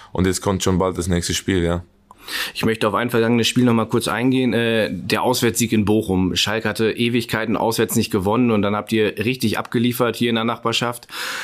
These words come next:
Speaker 2: Ähm, nach dem Abpfiff habt ihr ein Jubelfoto in der Kabine geschossen. Ähm, das ist auf den Social-Media-Kanälen absolut abgegangen. Ähm, du bist, äh,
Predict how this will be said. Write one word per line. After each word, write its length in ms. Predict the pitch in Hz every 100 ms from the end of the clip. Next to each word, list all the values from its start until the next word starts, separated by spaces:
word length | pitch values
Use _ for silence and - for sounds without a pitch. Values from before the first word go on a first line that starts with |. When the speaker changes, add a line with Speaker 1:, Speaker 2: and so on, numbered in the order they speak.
| -
Speaker 2:
Ähm, 340 | - 110 107 107
nach 240 | 101 113 120
dem 160 | 110
Abpfiff 340 | 113 - 131 117
habt 180 | 120 123
ihr 140 | 117
ein 140 | 110
Jubelfoto 600 | 107 131 123 - 104 104
in 60 | 95
der 100 | 101
Kabine 360 | 107 98 107 104
geschossen. 520 | 104 117 110 131 127
Ähm, 400 | 104 104 101 92 -
das 280 | 90 101
ist 320 | 104 98 - - 73
auf 200 | - -
den 100 | 110
Social-Media-Kanälen 1080 | 98 113 107 110 113 110 107 107 107 104 101 -
absolut 600 | 98 98 113 110 107 - -
abgegangen. 600 | 107 - 113 110 110 113
Ähm, 400 | 104 107 107 104 - - - - -
du 100 | 139
bist, 320 | 143 -
äh, 60 | -